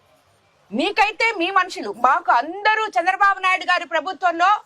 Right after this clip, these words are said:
ప్రతి మనిషి ఆయనకి కావాల్సినోడే. వైఎస్ఆర్సీపీ మనిషా, తెలుగుదేశం మనిషా, ఇంకొక పార్టీ మనిషా అని చూడరు. ప్రతి మనిషి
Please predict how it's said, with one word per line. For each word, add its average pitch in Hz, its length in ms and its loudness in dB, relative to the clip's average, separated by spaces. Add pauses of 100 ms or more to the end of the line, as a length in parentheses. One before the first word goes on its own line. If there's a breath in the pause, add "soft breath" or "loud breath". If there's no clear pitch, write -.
(160)
ప్రతి 294 400 0
మనిషి 349 480 -2
ఆయనకి 320 280 2
కావాల్సినోడే. 285 720 0 (600)
వైఎస్ఆర్సీపీ 381 800 0
మనిషా, 359 600 0 (500)
తెలుగుదేశం 392 600 2
మనిషా, 349 440 2
ఇంకొక 415 360 -2
పార్టీ 381 340 0
మనిషా 330 320 -2
అని 320 140 0 (100)
చూడరు. 311 320 0 (380)
ప్రతి - 260 0
మనిషి 392 640 -2